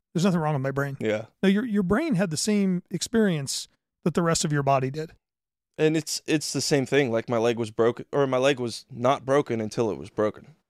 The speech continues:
Speaker 2: You know what I mean?
Speaker 1: Yeah.
Speaker 2: Like, like, when that happens, like, your mind needs to be fixed. So for me,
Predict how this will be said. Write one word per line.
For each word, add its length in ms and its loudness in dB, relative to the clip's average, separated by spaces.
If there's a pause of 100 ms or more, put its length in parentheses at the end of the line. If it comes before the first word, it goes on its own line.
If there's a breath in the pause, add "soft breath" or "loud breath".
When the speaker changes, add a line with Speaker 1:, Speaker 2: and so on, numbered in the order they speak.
(220)
Speaker 2:
You 100 -4
know 60 0
what 100 -2
I 60 -4
mean? 280 -8
Speaker 1:
Yeah. 120 -2
Speaker 2:
Like, 180 0 (220)
like, 180 0 (960)
when 440 0
that 240 2
happens, 720 -4 (280)
like, 180 -4 (240)
your 240 0
mind 560 0
needs 360 -4
to 60 -8
be 140 -8
fixed. 440 -10 (680)
So 320 2 (320 soft breath)
for 80 0
me, 240 4